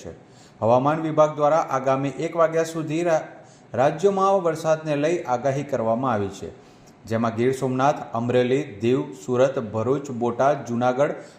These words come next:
અને રાજકોટમાં ભારેથી અતિ ભારે વરસાદને લઈ રેડ એલર્ટ આપવામાં આવ્યું છે, જ્યારે પોરબંદર, અમદાવાદ, સુરેન્દ્રનગર, વડોદરા, આણંદ, ખેડા, નર્મદા, છોટાઉદેપુર, પંચમહાલ, દાહોદ, મહીસાગર, અરવલ્લી, ગાંધીનગર, સાબરકાંઠા,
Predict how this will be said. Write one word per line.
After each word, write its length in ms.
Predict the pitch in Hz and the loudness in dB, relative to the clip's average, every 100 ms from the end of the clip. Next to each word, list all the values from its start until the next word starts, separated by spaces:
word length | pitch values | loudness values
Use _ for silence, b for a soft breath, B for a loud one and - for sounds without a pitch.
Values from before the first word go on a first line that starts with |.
| B | B
અને 140 | 127 139 | -2 2
રાજકોટમાં 800 | 160 170 190 190 151 160 175 135 | 2 2 -2 -2 0 0 0 -2
ભારેથી 460 | 127 165 175 190 | -2 0 0 -2
અતિ 180 | 147 151 | -2 -6
ભારે 300 | 156 135 143 | 0 0 2
વરસાદને 560 | 147 131 139 135 135 131 | 2 0 0 -2 0 -2
લઈ 260 | 127 151 143 | 0 0 0
રેડ 300 | 123 156 - | -2 -2 -2
એલર્ટ 260 | 123 131 127 | 0 2 2
આપવામાં 440 | 117 120 117 135 | 0 0 -2 0
આવ્યું 220 | 110 104 | 0 -2
છે, 160 | - 85 - B B B - | -6 -14 -14 B B B -6
જ્યારે 180 | 110 120 | -2 -2
પોરબંદર, 480 | 147 156 156 151 165 | 0 0 0 2 0
અમદાવાદ, 520 | 151 139 131 143 156 | 2 4 6 4 2
સુરેન્દ્રનગર, 800 | - 139 135 131 127 127 143 135 - B B - 104 | -2 -4 -2 -2 -2 -2 2 0 -2 B B -8 2
વડોદરા, 480 | 131 170 185 185 143 | 2 4 2 2 0
આણંદ, 320 | 131 139 139 - | -2 -2 -4 -4
ખેડા, 340 | 135 139 156 - B B 117 | 2 4 2 0 B B -8
નર્મદા, 540 | 120 131 151 170 175 | 0 0 0 2 2
છોટાઉદેપુર, 840 | 180 - 131 139 131 135 135 143 160 156 | 2 -4 0 0 0 -2 -2 -2 -6 -6
પંચમહાલ, 600 | 131 123 120 117 135 156 - 104 | -8 -6 -4 -2 0 -2 -4 -2
દાહોદ, 440 | 113 113 143 165 135 120 | 0 2 0 -2 -4 -2
મહીસાગર, 540 | 117 113 147 143 147 160 - | -4 0 0 2 2 0 -4
અરવલ્લી, 460 | 123 127 139 143 147 | -2 2 0 -2 -6
ગાંધીનગર, 600 | 113 113 127 147 104 95 - B B B B | -6 -4 -2 -2 -2 -2 -4 B B B B
સાબરકાંઠા, 840 | - - 131 170 180 170 147 147 | -8 0 2 2 2 -2 -2 -2